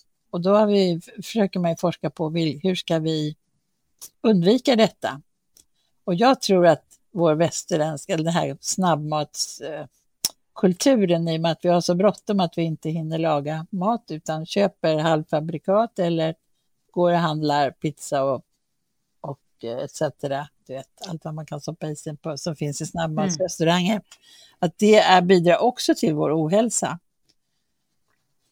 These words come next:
Speaker 1: Så att det, och det är via de här t-, dumma tarmbakterierna. Så det finns ju mycket nu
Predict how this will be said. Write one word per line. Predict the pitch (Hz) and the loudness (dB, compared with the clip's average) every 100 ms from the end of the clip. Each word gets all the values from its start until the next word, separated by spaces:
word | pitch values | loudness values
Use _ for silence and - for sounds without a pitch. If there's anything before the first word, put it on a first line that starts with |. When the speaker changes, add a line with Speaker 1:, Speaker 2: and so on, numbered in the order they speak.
| _ | _
Speaker 1:
Så | - 226 | 4 6
att | 220 - | 6 4
det, | 208 202 247 196 | 2 6 6 8
och | 214 220 | 8 6
det | 233 233 233 208 208 | 6 6 4 6 6
är | 185 | 8
via | 185 180 160 | 8 8 6
de | 156 | 6
här | 151 151 | 0 -4
t-, | - - - - _ _ _ - | -6 -16 -18 -20 _ _ _ -10
dumma | 170 185 160 160 | 0 2 4 0
tarmbakterierna. | - 208 180 160 160 - 302 208 156 135 | 2 0 2 0 0 4 4 4 2 -2
Så | - 185 | 0 2
det | 214 | 2
finns | 226 254 220 226 | 2 0 0 0
ju | 202 180 | 0 -2
mycket | 190 220 - - 285 | -2 -2 -2 0 2
nu | 214 175 160 165 | 2 0 -2 -6